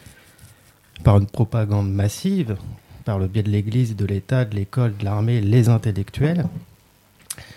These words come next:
Une, la création et l'imposition donc, euh, d'une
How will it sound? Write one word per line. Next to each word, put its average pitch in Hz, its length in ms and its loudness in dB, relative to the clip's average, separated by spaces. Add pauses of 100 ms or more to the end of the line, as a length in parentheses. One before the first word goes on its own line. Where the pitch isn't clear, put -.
(800)
Une, 139 160 4 (140)
la 143 120 6
création 165 480 4
et 147 40 6
l'imposition 127 580 2
donc, 143 340 0
euh, 117 160 0
d'une 107 460 0